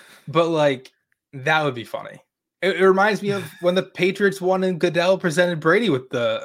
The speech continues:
Speaker 1: uh, trophy. It's just like
Speaker 2: That was a great moment.
Speaker 1: I mean, we're just raining boos. That's all we want. And I, Philly will give it to you. Uh, Philly's probably one of the only teams that will. I don't think,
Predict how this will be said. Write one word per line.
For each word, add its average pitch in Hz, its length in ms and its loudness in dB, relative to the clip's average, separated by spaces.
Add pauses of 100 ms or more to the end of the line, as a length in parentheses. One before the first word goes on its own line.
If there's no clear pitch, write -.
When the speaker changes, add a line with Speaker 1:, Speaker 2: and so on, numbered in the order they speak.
Speaker 1:
uh, 110 220 -6
trophy. 113 360 -6
It's - 80 -12
just 160 200 -4
like 135 280 -4 (420)
Speaker 2:
That 131 80 -2
was 135 100 -4
a - 40 -12
great 123 160 -6
moment. 101 260 -18 (240)
Speaker 1:
I 143 120 0
mean, 175 260 0
we're 156 160 -6
just 156 260 -6 (100)
raining 185 760 -2
boos. 170 440 2
That's 143 180 -4
all 185 420 2
we 185 120 -4
want. 143 500 0 (500)
And 143 120 2
I, 143 120 -2 (160)
Philly 220 300 2
will 233 100 2
give 220 160 -2
it 180 80 -2
to - 100 -14
you. 107 220 -12
Uh, 135 60 -10
Philly's 370 260 0
probably 208 240 4
one 165 220 -2
of 147 60 -4
the 147 100 -2
only 147 180 -2
teams 139 220 -12
that 117 200 -8
will. 156 240 -2
I 123 80 -2
don't 226 200 -4
think, 147 240 -12